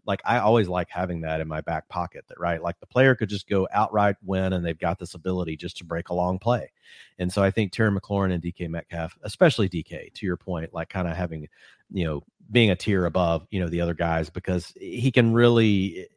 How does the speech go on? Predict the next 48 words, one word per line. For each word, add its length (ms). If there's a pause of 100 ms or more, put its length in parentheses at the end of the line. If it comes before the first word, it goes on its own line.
(140)
at 200
any 260
moment, 460
D 120
K 180
can 120
score 280
from 180
anywhere. 440
You 140
can 80
hit 100
him 100
on 80
a 40
five-yard 460
slant, 360
and 60
he 60
can 200
stiff 300
arm 200
three 180
guys 320
and 80
then 100
outrun 340
the 80
rest. 340 (320)
You 120
wanna 100
just 160
throw 160
it 60
over 180
the 100
top 280
of 100
everybody, 440
you 120
know, 80
he 120
can 140
do 120
that 180
as 100
well. 320
So 360